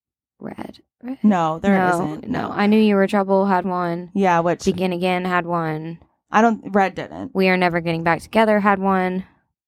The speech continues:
Speaker 2: That's, I think that's it, right?
Speaker 1: Mm, let me look at the track list and I can tell you. Okay. I Knew You Were Trouble, All Too Well has one now. Oh, twenty-two
Speaker 2: Oh, yeah,
Speaker 1: is the
Speaker 2: twenty-two.
Speaker 1: other music
Speaker 2: Yeah.
Speaker 1: video. Yeah.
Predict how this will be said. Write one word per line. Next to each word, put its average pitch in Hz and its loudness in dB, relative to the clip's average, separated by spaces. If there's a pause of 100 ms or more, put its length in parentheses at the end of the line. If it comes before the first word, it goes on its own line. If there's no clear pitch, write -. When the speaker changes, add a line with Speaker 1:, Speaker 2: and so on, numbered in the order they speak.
(1500)
Speaker 2:
That's, - -14 (460)
I - -10
think 214 -6
that's 185 -8
it, 170 -8
right? 175 -10 (280)
Speaker 1:
Mm, 233 0
let 220 4
me 254 6
look 269 4
at 285 0
the 247 -2
track 180 0
list - -4
and 190 -2
I 180 -2
can 185 -4
tell 196 -2
you. 92 -4 (100)
Okay. 180 -2 (840)
I - 0
Knew 190 4
You 190 2
Were 185 -2
Trouble, 226 2
All 190 2
Too 202 -4
Well 196 -4
has 190 -2
one 185 -6
now. 208 2
Oh, 190 4
twenty-two 185 2
Speaker 2:
Oh, 202 6
yeah, 151 0
Speaker 1:
is 202 -4
the 170 -2
Speaker 2:
twenty-two. 160 2
Speaker 1:
other 131 -6
music - -8
Speaker 2:
Yeah. - -18
Speaker 1:
video. 95 -10 (420)
Yeah. - -10